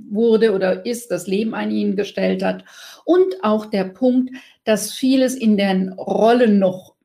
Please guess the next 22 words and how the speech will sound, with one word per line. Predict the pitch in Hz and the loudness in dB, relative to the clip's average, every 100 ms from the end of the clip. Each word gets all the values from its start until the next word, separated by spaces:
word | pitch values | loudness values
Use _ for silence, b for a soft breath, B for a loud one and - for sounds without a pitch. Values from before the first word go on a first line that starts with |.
| _ - | _ -8
klarer | 226 202 208 190 175 | -4 -2 -2 -2 -4
war, | 175 | -6
als | - - - | -8 -12 -10
das | 185 - | -10 -2
heute | 220 240 240 | 0 0 -2
ist. | 208 208 196 - B B B - | -6 -6 -6 -12 B B B -8
Ähm, | 208 202 196 190 190 - | -4 -2 -2 -4 -6 -8
eben | 208 196 | -4 -2
bei | 196 190 | -2 -2
vielen | - 240 220 | -2 -2 0
Unternehmerfamilien, | 196 190 185 202 196 202 190 190 185 185 | -2 -2 -2 0 -2 -2 -2 -2 -2 -2
die | 190 | -6
ich | - | -6
begleite, | 185 185 190 220 226 | -6 -2 0 0 -2
ist | 214 214 - | -6 -8 -4
das, | 196 196 B B B _ | -4 -6 B B B _
äh, | 202 196 190 - _ _ _ _ | -4 -2 -4 -8 _ _ _ _
oft | 240 233 - _ | -2 -2 -10 _
noch | 220 208 - | 2 2 0
so, | 226 208 202 | 0 2 4
dass | 202 190 - | 2 -2 -4
eben, | 208 202 190 185 | -4 -2 0 0